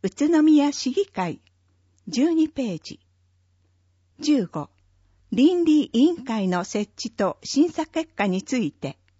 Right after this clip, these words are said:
十二ページ。十六、皆様からのご意見、感想をお寄せください。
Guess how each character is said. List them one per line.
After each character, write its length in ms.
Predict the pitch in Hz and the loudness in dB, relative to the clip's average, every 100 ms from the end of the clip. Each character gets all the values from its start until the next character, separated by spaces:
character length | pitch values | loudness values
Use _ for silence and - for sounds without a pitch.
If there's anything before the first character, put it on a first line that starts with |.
| _ _ _ - | _ _ _ -6
十 240 | 233 320 | -2 2
二 160 | 320 320 | 2 0
ペ 240 | 269 247 | -4 -6
ー 60 | 147 | -6
ジ。 180 | - - _ _ _ _ _ _ _ _ _ _ _ - | -12 -20 _ _ _ _ _ _ _ _ _ _ _ -10
十 360 | 208 294 320 285 | -2 0 0 -2
六、 440 | 277 - 170 180 _ _ _ _ 233 | -4 -4 -4 -4 _ _ _ _ 2
皆 240 | 254 359 | 4 2
様 320 | - 269 262 | 0 0 0
か 160 | - 226 | -2 -2
ら 120 | 220 | 0
の 160 | 220 214 | 0 0
ご 140 | 247 | -2
意 120 | 339 | -4
見、 320 | - 180 170 - _ _ _ | -4 -4 -4 -8 _ _ _
感 220 | 262 320 | -2 -2
想 400 | - 277 277 262 | -2 -2 0 -2
を 140 | 247 - | -4 -2
お 100 | 220 | 0
寄 140 | 302 | 0
せ 160 | - 294 | -2 -2
く 160 | - | 0
だ 120 | 254 262 | -2 -4
さ 200 | 226 | -6
い。 120 | 202 | -6